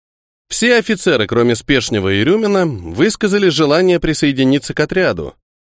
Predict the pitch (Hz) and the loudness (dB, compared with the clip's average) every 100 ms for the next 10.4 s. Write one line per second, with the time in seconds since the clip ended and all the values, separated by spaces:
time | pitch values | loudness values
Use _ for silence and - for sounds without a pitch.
0 | _ _ _ - 110 143 180 - 147 143 | _ _ _ -2 2 2 0 0 0 2
1 | 165 233 - - 127 175 175 147 151 135 | 2 0 -2 -4 -2 2 0 0 -2 0
2 | 143 123 156 131 - - 123 117 139 170 | 0 2 2 0 -2 0 2 2 2 0
3 | 143 127 113 117 104 113 151 - 113 - | 0 0 0 0 2 2 0 0 -2 0
4 | 117 101 143 131 110 123 127 113 107 104 | 0 0 0 2 2 2 2 0 0 -2
5 | 147 202 - 104 87 - 180 196 151 131 | -2 -2 -2 -6 -6 -6 -2 -2 0 0
6 | 165 185 202 165 98 - _ _ _ _ | 2 0 0 0 -4 -8 _ _ _ _
7 | _ _ - 131 156 185 185 240 226 170 | _ _ -2 0 2 0 0 2 2 2
8 | 139 135 131 135 151 131 131 120 147 160 | 2 0 0 2 0 2 0 0 0 0
9 | 107 120 127 117 117 - 113 117 - 117 | 2 0 0 0 -2 -2 -4 -4 -2 -2
10 | 98 82 78 | -2 -4 -8